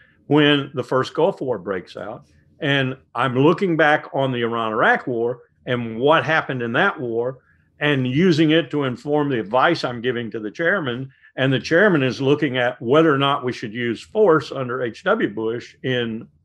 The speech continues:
Iraq or in Kuwait to kick the army out of Iraq. And I began to understand, and we all began to understand, including H W Bush, the president,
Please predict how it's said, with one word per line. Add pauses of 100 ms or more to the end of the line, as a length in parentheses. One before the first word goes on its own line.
Iraq (160)
or
in
Kuwait
to
kick
the
army
out
of
Iraq. (360)
And
I
began
to
understand, (180)
and
we
all
began
to
understand, (140)
including
H
W
Bush, (220)
the
president,